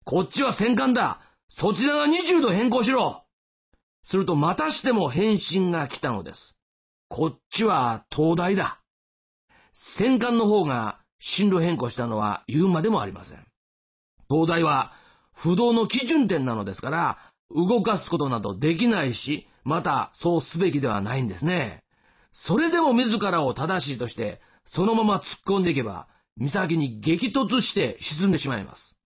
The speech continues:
自らを絶対基準として生きる人間は、岬に激突しに行く船のようなものです。そしてその最後は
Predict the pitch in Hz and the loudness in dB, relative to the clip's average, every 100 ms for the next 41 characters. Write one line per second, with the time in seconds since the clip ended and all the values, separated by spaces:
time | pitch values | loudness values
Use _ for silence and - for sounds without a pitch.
0 | _ _ _ _ _ 135 220 330 220 247 | _ _ _ _ _ 0 2 4 2 2
1 | 190 147 123 107 98 190 220 - - 285 | 2 2 0 -6 -4 -2 -2 -4 -4 0
2 | 247 190 240 220 254 170 139 135 131 123 | 0 0 0 2 0 0 -2 -2 -2 0
3 | 165 120 117 113 101 101 - _ _ _ | 0 0 -2 -4 -6 -8 -14 _ _ _
4 | _ _ 113 190 285 240 254 220 143 247 | _ _ -4 -2 -2 0 0 0 0 -2
5 | 277 302 240 247 240 254 208 190 127 170 | 0 0 0 0 0 0 0 -2 0 0
6 | 214 233 285 320 196 151 110 87 - - | 2 2 2 2 2 0 -2 -8 -16 -20
7 | _ _ _ _ _ _ - 196 160 226 | _ _ _ _ _ _ -4 -2 0 0
8 | 233 190 254 233 165 98 | 2 2 2 4 2 0